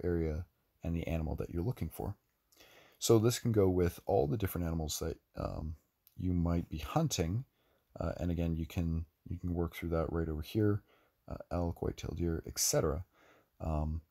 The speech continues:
and you can apply this also to predators, as I said before, black bears, mountain lions, wolves. Uh,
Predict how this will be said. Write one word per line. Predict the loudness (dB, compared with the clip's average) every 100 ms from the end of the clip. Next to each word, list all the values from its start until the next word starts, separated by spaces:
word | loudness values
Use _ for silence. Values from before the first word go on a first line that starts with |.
| _ _
and | 2 2
you | 2
can | 0
apply | 0 4 6
this | 4 0
also | 0 0 0 -2
to | 0 0 0 -2
predators, | -2 -2 -2 -2 -2
as | -4 -4
I |
said | -4 -6 -8
before, | -4 4 6 6 0 -12 _ _
black | 0 2 2
bears, | 0 0 0
mountain | -2 -4 -4
lions, | -2 -2 -4
wolves. | -4 -4 -4 -6 -10 -14 _ _ _
Uh, | -8 -6 -8